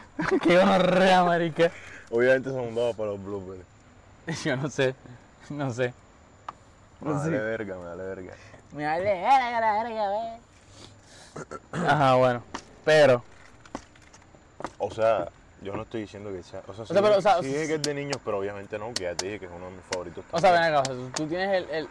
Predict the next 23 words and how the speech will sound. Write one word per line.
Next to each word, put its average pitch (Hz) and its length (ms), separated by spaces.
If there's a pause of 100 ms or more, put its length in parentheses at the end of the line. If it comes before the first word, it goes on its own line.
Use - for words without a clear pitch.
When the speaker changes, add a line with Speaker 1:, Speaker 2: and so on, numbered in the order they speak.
(100)
Speaker 1:
el, 139 220 (1700)
el 147 180
Hellcat 165 320
Red 143 140 (100)
Eye, 113 100 (360)
listo. 123 360 (3250)
Igual 185 300 (360)
se - 160
lo 190 140
culea 165 360
el 185 100
nueve 175 400
nueve 160 160
dos 190 120 (840)
en 170 180
recta. 185 400 (2000)
Y 160 100
se 180 140
lo 160 160
doblemente 180 720
culea 160 280
en 156 100
curva. 160 400